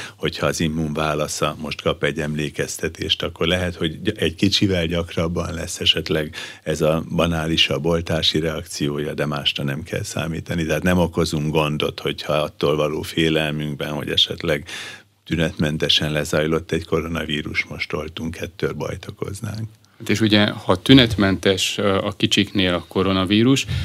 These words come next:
Speaker 2: akkor nem is feltétlenül tudjuk természetesen most sem, vagy jövő héten sem, hogy a gyerek, akit oltásra vinnénk,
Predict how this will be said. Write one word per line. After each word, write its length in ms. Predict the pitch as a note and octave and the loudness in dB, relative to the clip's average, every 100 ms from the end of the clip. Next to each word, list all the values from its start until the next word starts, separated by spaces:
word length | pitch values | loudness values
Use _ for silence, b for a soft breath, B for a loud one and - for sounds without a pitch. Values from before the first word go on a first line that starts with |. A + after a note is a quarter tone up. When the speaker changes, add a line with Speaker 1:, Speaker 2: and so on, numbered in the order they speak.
| B - | B -2
Speaker 2:
akkor 400 | A2 - A2 G#2 | -4 4 6 8
nem 160 | G2+ | 6
is 100 | F#2+ | 4
feltétlenül 600 | - F#2+ F2+ F#2 F#2+ F2+ | 4 2 4 0 2 0
tudjuk 300 | - F#2 F#2+ | 0 0 0
természetesen 720 | - F#2+ G2 F#2 G2+ F#2+ G#2 | 4 4 4 2 2 4 6
most 280 | G#2 G2 - | 6 6 4
sem, 280 | - G2+ G#2+ | 4 6 6
vagy 200 | G2+ F#2+ | 4 4
jövő 220 | G2 F#2 | 4 4
héten 340 | F#2+ F#2 G2 | 0 -2 0
sem, 280 | F2+ - G2 | 0 2 2
hogy 240 | E2+ F#2 F2+ | 2 -2 -2
a 60 | |
gyerek, 340 | F2+ G2 F2+ F#2+ | 2 4 4 -2
akit 240 | F2+ G2 | -2 -2
oltásra 460 | F#2+ F2+ F#2 - F#2 | 0 0 -2 -2 0
vinnénk, 520 | F#2+ F#2+ F#2+ F2+ | 2 2 0 -2